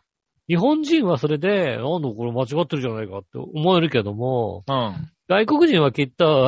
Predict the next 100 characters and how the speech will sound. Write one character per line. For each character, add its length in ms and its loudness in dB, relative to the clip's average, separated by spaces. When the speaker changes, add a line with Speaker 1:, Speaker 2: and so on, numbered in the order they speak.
Speaker 1:
「あ 300 6
あ、 40 0
こ 220 -2
れ、 200 6
そ 380 0
こ 140 2
だ 140 6
ぜ、 180 4
ベ 220 2
イ 20 4
ビ 240 0
ー」 20 -4
っ 40 -20
つ 120 -20
っ 140 -20
て、 200 -12
Speaker 2:
そ 220 4
う 40 4
な 60 4
ん 20 4
だ 80 6
よ。 60 6
Speaker 1:
バ 80 2
イ 40 2
バ 120 2
イ 20 -6
っ 40 -6
て 60 -6
言 100 -4
う 40 -2
わ 80 -2
け 0 -
で 0 -
す 40 2
よ。 40 4
Speaker 2:
ほ 40 4
ん 60 -4
と 100 -4
そ 180 0
ん 40 -8
な 80 0
感 220 2
じ 60 -6
な 120 2
ん 40 -2
だ 80 0
よ 60 0
な。 280 -2
「な 320 -8
ん 160 -6
だ、 120 -6
Speaker 1:
う 20 -6
ん。 40 -10
Speaker 2:
逆 360 -8
じ 100 -6
ゃ 100 -2
ね 260 0
え 20 -10
か 140 -2
よ」 220 0
っ 40 -20
て 100 -10
多 60 -8
分 120 -8
組 200 -4
み 60 -2
直 220 2
す 160 -8
ん 40 -10
だ 100 -6
よ 60 -8
ね、 100 -8
奴 260 -6
ら 100 -10
は 100 -20
ね。 180 -12
Speaker 1:
う 40 -10
ん。 480 0
Speaker 2:
う 40 -12
ん。 0 -
も 160 -2
し 80 -6
く 140 -6
は 120 2
ど 220 0
こ 100 -6
か 160 -2
で 140 -2
違 60 2
和 140 2
感 200 0
を 60 -6
感 180 0
じ 100 -8
る 100 -10
ん 40 -16
だ、 80 -10
き 180 -20
っ 80 -20
と。 140 -10